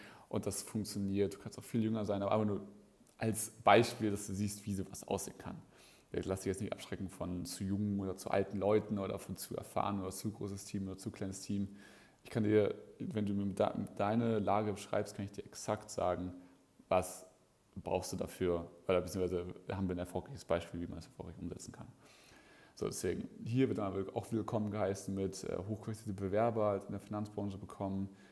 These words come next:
mehr Bewerber, regelmäßige Zuflüsse an Bewerbern, gesicherte Qualität, klare Wettbewerbsvorteile. Also, das ist, das, die sagen gar nicht, was sie tun. So, die sagen,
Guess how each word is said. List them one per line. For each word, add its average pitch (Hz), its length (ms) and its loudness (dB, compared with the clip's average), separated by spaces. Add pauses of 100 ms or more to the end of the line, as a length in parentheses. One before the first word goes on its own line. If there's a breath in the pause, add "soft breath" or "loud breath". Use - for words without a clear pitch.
(160 loud breath)
mehr 101 120 0
Bewerber, 95 680 2
regelmäßige 98 680 -4
Zuflüsse 101 440 -10
an - 80 -6
Bewerbern, 92 360 -2
gesicherte 98 380 -8
Qualität, 101 680 -4
klare 98 260 -6
Wettbewerbsvorteile. 95 640 -6
Also, 92 180 -2 (1160 loud breath)
das 123 120 4
ist, 120 200 2
das, 127 180 8
die 127 120 2
sagen 139 340 6
gar 117 140 6
nicht, 110 160 0
was 120 200 6
sie 117 80 2
tun. 135 420 4
So, 98 140 4
die 98 60 4
sagen, 98 260 4